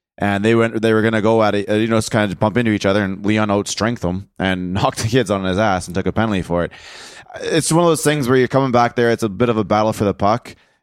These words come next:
And yeah, if you're gonna, I'm gonna give him a little bump into the net too. I mean, it's definitely an unfortunate result,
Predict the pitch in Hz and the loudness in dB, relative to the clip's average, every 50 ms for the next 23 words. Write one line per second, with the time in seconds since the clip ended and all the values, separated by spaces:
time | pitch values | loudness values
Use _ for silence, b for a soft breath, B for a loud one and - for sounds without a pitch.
0 | b - 101 104 104 104 104 104 101 101 101 101 98 98 98 98 95 - _ _ | b -4 -2 0 0 0 0 0 0 0 0 -2 -2 -2 -4 -6 -8 -10 _ _
1 | 143 160 175 147 139 160 175 185 180 143 110 98 80 - _ _ _ _ _ _ | 0 2 2 2 2 2 0 0 2 2 0 0 -2 -8 _ _ _ _ _ _
2 | - 95 110 143 156 113 90 87 71 - _ _ _ _ _ - 98 95 85 95 | -4 -4 -2 -2 -2 -2 -2 -4 -6 -10 _ _ _ _ _ -4 -4 -4 -2 -2
3 | 92 87 85 76 73 - 90 87 87 92 85 87 82 90 95 90 80 - - 127 | -2 -4 -4 -6 -6 -6 -6 -4 -4 -6 -8 -6 -4 -4 -4 -4 -4 -4 -2 -2
4 | 123 92 85 85 90 - _ _ _ 107 120 127 135 135 127 110 - - - - | -2 -2 -4 -6 -8 -12 _ _ _ -2 -2 0 0 -2 -2 -4 -6 -18 -8 0
5 | 143 147 151 - 147 131 120 117 113 113 113 117 117 101 - 107 107 101 - 107 | 2 2 2 0 0 -2 0 2 2 2 2 0 -2 -2 0 -2 -2 0 -2 -4
6 | 110 104 80 92 90 78 87 90 117 143 - - | -4 -2 -2 -2 -2 -2 -2 -2 -2 -2 -4 -10